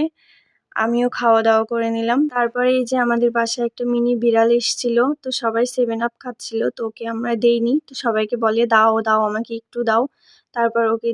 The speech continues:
দেই, দেওয়ার পর আমি জিজ্ঞেস করি, "কেমন লাগে?" বলে, "অনেক মজা, অনেক মজা।" খাওয়া শেষ করে আবার বলে, "আর একটু দাও।" তো তারপর এই যে এখানে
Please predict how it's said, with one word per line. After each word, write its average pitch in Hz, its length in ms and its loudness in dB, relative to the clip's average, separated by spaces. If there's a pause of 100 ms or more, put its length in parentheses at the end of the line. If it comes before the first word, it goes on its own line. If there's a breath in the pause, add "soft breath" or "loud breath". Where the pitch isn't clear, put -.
দেই, 233 260 4
দেওয়ার 220 280 2
পর 233 160 -4
আমি 220 200 -2
জিজ্ঞেস 220 360 -6
করি, 240 260 -6
"কেমন 226 280 -4
লাগে?" 220 280 0
বলে, 226 320 -2
"অনেক 226 340 2
মজা, 214 320 0
অনেক 220 300 -2
মজা।" 208 360 -6
খাওয়া 240 260 0
শেষ - 280 -6
করে 262 220 -4
আবার 233 340 2
বলে, 240 200 4
"আর 208 140 2
একটু 226 280 -6
দাও।" 202 200 -4 (520 soft breath)
তো - 60 -8
তারপর 262 380 -2 (100)
এই 254 200 4
যে 247 140 -2
এখানে 247 320 -4